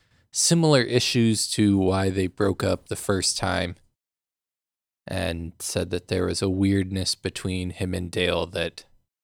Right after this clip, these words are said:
he didn't wanna do the reunion. So that blew up pretty quick. And Warren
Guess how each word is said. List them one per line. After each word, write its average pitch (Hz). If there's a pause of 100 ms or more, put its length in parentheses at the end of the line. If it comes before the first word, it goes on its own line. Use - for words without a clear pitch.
(460)
he 87
didn't 87
wanna 95
do 107
the 139
reunion. 87
So 90 (760)
that 139
blew 123
up 117
pretty 107
quick. - (840)
And 87
Warren 120